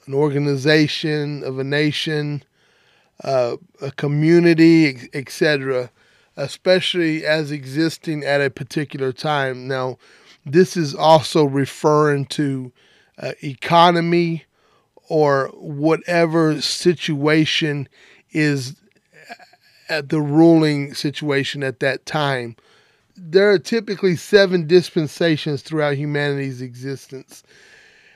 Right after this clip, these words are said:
And I discussed some of these briefly, or I discussed these briefly in, in the fifth episode, episode five of Grace Recipient Podcast, when I shared a,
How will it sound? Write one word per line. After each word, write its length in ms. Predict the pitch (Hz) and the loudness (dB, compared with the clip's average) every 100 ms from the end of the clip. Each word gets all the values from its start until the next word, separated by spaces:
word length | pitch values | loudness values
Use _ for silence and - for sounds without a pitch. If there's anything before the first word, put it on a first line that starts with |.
| - | -6
And 200 | 156 170 | -2 4
I 120 | 190 | 4
discussed 560 | 180 202 - 220 208 - | 4 0 2 4 4 4
some 260 | 208 196 | 2 4
of 100 | 180 | 4
these 380 | 170 170 156 131 | 2 0 -2 -8
briefly, 800 | 123 160 180 - 165 156 151 135 - - | -2 2 2 0 -2 -2 -2 -6 -14 -10
or 240 | 147 143 147 | -4 0 0
I 100 | 156 | 0
discussed 560 | 156 - - 180 - | -2 -4 2 2 2
these 260 | 175 170 135 | -4 -4 -4
briefly 540 | 135 175 170 170 151 | 0 0 0 -2 -2
in, 180 | 143 143 - | -2 -4 -6
in 220 | 143 139 | -6 -2
the 200 | 135 127 | -2 -4
fifth 380 | - 175 170 170 | 0 0 0 -2
episode, 440 | 165 151 135 156 | -4 -4 -12 -8
episode 380 | 160 139 165 139 | -8 -6 -8 -8
five 480 | - 156 147 139 - _ _ _ _ | -2 2 2 0 -6 _ _ _ _
of 220 | 147 143 | -4 -2
Grace 340 | 131 151 151 160 | 2 2 2 -4
Recipient 680 | 135 - 156 139 147 131 | -8 -4 -4 -4 -6 -4
Podcast, 760 | - 151 143 - 147 135 127 - _ _ _ _ | 0 0 0 -2 -2 -2 -4 -12 _ _ _ _
when 200 | 143 156 | -8 -2
I 140 | 151 | 0
shared 320 | 147 - 170 | -2 -2 0
a, 120 | 156 | 0